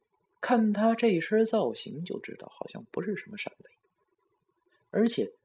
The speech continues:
这里人生地不熟，正所谓人在屋檐下，谁敢不低头？我只好低声下气地对这位大叔说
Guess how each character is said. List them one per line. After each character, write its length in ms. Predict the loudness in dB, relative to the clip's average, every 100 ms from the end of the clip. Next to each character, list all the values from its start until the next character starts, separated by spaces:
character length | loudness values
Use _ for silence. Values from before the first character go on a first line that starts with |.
| -6
这 180 | 0 0
里 160 | -2 _ -4
人 380 | -2 0 -2
生 320 | -2 -2 -2 -4
地 260 | -8 -8
不 80 | -14
熟， 280 | -14 -12 -12 _ _ _ _ _ -6
正 280 | -4 -4 -8 -16
所 200 | -14 -12
谓 240 | -10 -10 -12 _
人 480 | -2 -2 -2 -6 -4
在 260 | -4 -4 -8
屋 340 | -8 -6 -4 -4
檐 280 | -6 -6
下， 260 | -4 -4 -8 _ _ _ _ _
谁 520 | -8 -4 -2 -2 -6 _
敢 120 | -12 -12 -16 _ _ -16
不 80 | -16
低 140 | -16 -20 -20
头？ 120 | -20 _ _ _ _ _ _ _ _ _ -20 -20 -20 -20 4
我 220 | 8 8
只 340 | 10 8 10
好 340 | 10 10 10 10
低 380 | 8 10 8 6
声 320 | 6 4 4
下 280 | 6 6 4
气 300 | 0 -4 -4
地 140 | -6
对 160 | -6 -6
这 140 | -4
位 120 | -4
大 180 | -4 -4
叔 160 | -4 -2
说 300 | -2 -4